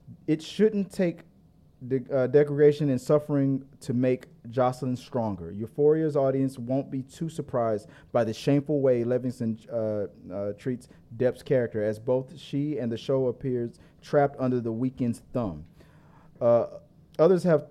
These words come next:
uh, put it more bluntly, simply calling the show gross and sexist. Criticism has been levied at, uh, Levinson's, uh, for Euphoria's seemingly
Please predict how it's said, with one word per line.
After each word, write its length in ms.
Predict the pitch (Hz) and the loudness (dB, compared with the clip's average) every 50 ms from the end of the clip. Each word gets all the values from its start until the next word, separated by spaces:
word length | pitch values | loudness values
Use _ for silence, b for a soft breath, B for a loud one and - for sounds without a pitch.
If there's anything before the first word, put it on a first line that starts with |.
| - | -4
uh, 120 | 139 131 127 | -2 -2 -2
put 200 | 127 - 160 143 | 0 2 2 2
it 80 | 143 127 | 2 2
more 240 | 135 135 135 139 127 | 0 2 2 2 2
bluntly, 500 | 113 127 127 135 135 - 104 104 95 92 | 2 -2 0 0 0 -2 -4 -8 -10 -10
simply 340 | - - 143 135 139 135 | -6 -4 -4 -2 -2 -4
calling 320 | 135 - 139 135 135 127 123 | -4 0 -2 0 2 2 0
the 80 | 120 | -2
show 280 | 113 - 139 127 117 113 | -2 -2 0 0 0 0
gross 640 | 98 92 - 98 113 120 131 147 160 - - - - - | -2 -6 -10 -4 0 2 2 2 0 -2 -14 -20 -20 -14
and 120 | - 107 107 | -10 -10 -10
sexist. 600 | - - - 127 - - - 78 71 - - _ b b b b b | -10 -2 -2 -2 -2 -2 -8 -16 -16 -16 -18 _ b b b b b
Criticism 460 | - 165 175 175 - 185 170 175 170 | -2 -2 -2 0 0 0 0 0 0
has 160 | 165 151 135 135 | 2 0 0 0
been 280 | 127 135 123 120 120 | 0 0 0 0 2
levied 420 | 123 131 135 131 135 139 135 131 - - b b b b b b b b - - | 2 2 2 2 0 -2 -2 -4 -4 -10 b b b b b b b b -8 -4
at, 300 | 120 117 113 113 110 - - | 0 0 2 0 0 -2 -4
uh, 420 | 107 107 107 107 107 104 104 104 104 | -4 -2 0 0 0 0 0 0 0
Levinson's, 680 | 110 127 127 135 135 135 135 135 127 131 131 127 - - - - | 0 0 0 0 0 -2 -2 -2 -2 -2 -2 -4 -6 -12 -8 -4
uh, 240 | 117 113 113 113 107 - | -2 0 0 0 -2 -4
for 260 | - 127 120 117 113 110 | -6 -4 -2 -2 -2 -2
Euphoria's 540 | 113 110 - - 131 131 131 131 127 123 - | -4 -8 -4 -2 0 2 2 2 0 -2 -2
seemingly 640 | - 131 131 131 131 127 127 127 123 120 120 117 113 | -2 -2 -2 0 -2 -2 -2 -2 -2 -2 -2 -4 -4